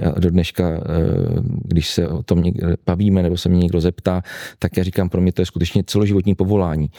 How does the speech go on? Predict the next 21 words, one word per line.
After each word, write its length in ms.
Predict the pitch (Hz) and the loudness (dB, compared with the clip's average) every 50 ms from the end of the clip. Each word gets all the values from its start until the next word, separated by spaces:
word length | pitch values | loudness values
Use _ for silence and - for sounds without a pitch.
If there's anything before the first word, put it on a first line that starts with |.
| - - - - - | -18 -20 -18 -6 -2
Já 280 | - 85 85 85 85 | 0 0 2 0 0
pořád 280 | - - 92 101 87 - | 0 0 0 0 0 0
jsem 120 | - 85 | 0 0
učitel, 380 | 82 - - 90 - 76 71 65 | 0 2 0 0 0 0 -2 -2
přestože 400 | - - 78 - - 87 87 85 | -2 -6 -4 -2 0 0 0 0
v 40 | - | 0
tuto 220 | - 87 - 90 | -2 -2 -2 -2
chvíli 260 | 82 - 87 80 78 | -2 0 0 0 0
jsem 160 | - - 80 78 | 0 -2 -2 -2
poslanec 420 | 82 78 - 82 80 78 73 - | -2 -2 -2 0 0 0 -2 -2
třeba, 240 | - - - - - - - - - - - _ | -2 -2 0 -2 -2 -4 -8 -14 -14 -16 -8 _
tak 180 | - 85 - - | -4 -4 -2 0
jsem 140 | - 95 | 0 0
učitel 480 | 92 90 - - 87 - - 80 82 82 - - - - - - - - - | 0 0 0 -2 -2 -2 -2 -4 -4 -4 -6 -10 -14 -14 -14 -16 -10 -6 -4
a 420 | 85 85 85 82 80 82 85 80 82 - | -2 -2 -2 -2 -2 -2 -2 -2 -4 -6
takhle 400 | - - - 98 92 92 90 - - | -6 -4 -2 0 0 0 -2 -4 -6
jsem 460 | - - - 90 92 92 90 90 92 - | -4 -2 0 0 2 2 0 0 0 0
tomu 320 | 87 90 92 90 87 92 92 | 0 0 2 0 0 -2 -2
přistupoval. 540 | - - - - - 90 92 82 76 76 - | -4 -4 -2 -2 -2 0 0 2 0 0 0
A 80 | - 101 | -2 -4
ano, 680 | - - 90 92 92 90 95 101 107 117 120 135 135 | -6 -4 -4 -2 0 0 0 0 0 -2 -4 -4 -6